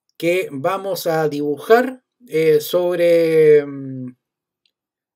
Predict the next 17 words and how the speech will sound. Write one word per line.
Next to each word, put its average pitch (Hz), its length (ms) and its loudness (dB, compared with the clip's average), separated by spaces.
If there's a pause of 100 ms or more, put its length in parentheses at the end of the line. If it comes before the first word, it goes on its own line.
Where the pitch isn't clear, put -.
(1120)
sobre 151 280 4
este 160 180 -4
plano 185 500 0 (640)
y 131 100 -12
vamos 170 280 0
a - 20 -4
proyectar. 147 680 -4 (300)
Fíjense 170 340 -10
lo 160 140 -4
que 151 60 -4
vamos 135 200 -10
a - 80 -20
hacer, - 100 -20
mira. - 160 -20 (1200)
Sobre 170 600 2 (160)
esta 226 360 -2
cara 165 460 0